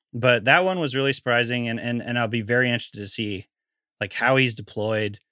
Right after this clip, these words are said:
how they use him, if he ends up being as good as I thought he was gonna be, as good as I think he's gonna be. Um,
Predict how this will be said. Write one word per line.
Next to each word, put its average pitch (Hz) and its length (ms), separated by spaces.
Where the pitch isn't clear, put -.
how 117 180
they 127 100
use 107 340
him, 107 140
if 101 120
he 113 60
ends 117 140
up 113 140
being 113 240
as 98 100
good 110 140
as 104 120
I 104 60
thought 98 260
he 101 60
was 98 160
gonna 101 160
be, 101 240
as 101 320
good 104 160
as 98 100
I 101 60
think 104 240
he's 95 140
gonna 92 160
be. 95 280
Um, 92 440